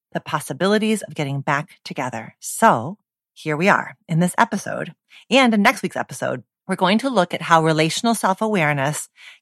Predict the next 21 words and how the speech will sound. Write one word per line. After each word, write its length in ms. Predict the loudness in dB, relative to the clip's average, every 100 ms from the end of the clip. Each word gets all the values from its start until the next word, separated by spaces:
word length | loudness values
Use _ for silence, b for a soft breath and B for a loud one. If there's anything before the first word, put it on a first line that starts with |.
| -20
can, 680 | -14 -4 0 2 2 0 0
and 240 | 2 4
in 160 | 2 0
fact 500 | 2 2 2 -2 -18 _ -8
must, 680 | -2 0 2 0 -6 -12 -16 B B B _
guide 420 | 0 4 2 2
a 80 | -4
process 540 | -6 0 0 0 -6 -4
of 120 | -6
exploring 720 | -6 -8 -4 0 2 0 -2 0
a 140 | -2
version 640 | 2 0 2 0 -2 -4 -4
two 200 | -4 -2
point 340 | -2 -2 0
oh 380 | 2 4 4 2 -2 _
of 240 | 4 4 2
your 220 | 0 0
relationship. 580 | 0 -4 -6 -8 -10 -12 _ _ _ _ _ _ _ 0
This 180 | 0 2
topic 400 | 0 -2 -2 -8
is 280 | -4 -4 -6